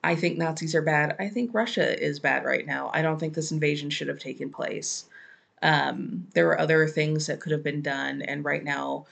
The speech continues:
Ukrainian people who are innocent are being harmed, and I never stand with the innocent being harmed.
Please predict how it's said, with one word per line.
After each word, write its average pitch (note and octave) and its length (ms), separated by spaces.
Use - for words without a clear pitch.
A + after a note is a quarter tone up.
Ukrainian D3+ 680
people C#3+ 360
who C#3 120
are C3+ 140
innocent C#3 680
are C#3 320
being C#3+ 260
harmed, C3 440
and D3 160
I C#3+ 120
never C#3 280
stand C3+ 380
with C3+ 340
the D3 160
innocent C3+ 480
being C#3+ 200
harmed. D#3+ 480